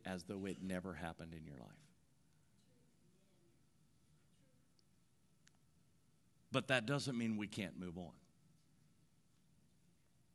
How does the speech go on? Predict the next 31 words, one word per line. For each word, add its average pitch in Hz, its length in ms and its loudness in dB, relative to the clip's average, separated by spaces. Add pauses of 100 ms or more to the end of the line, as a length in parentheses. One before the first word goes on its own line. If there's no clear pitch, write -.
(1200)
The 131 60 4
truth 202 440 10
is, 147 420 10 (180)
I 123 100 8
will 147 220 6
tell 160 140 8
you 139 100 8
this, 139 280 4
the 127 80 2
more 127 220 4
we 123 180 6
rehearse 117 460 2
it, 175 180 2 (880)
the 110 120 0
more 107 180 4
it 98 100 -2
stays 95 340 2
alive. 73 360 -4 (1300)
The 143 80 4
more 156 220 8
I 147 80 12
rehearse 151 540 8
it, 170 100 2
the 143 100 4
less 135 300 8
chance 135 420 4
of 113 140 2
me 110 140 4
forgiving. 92 560 0 (1900)
If 175 240 12
I 196 400 12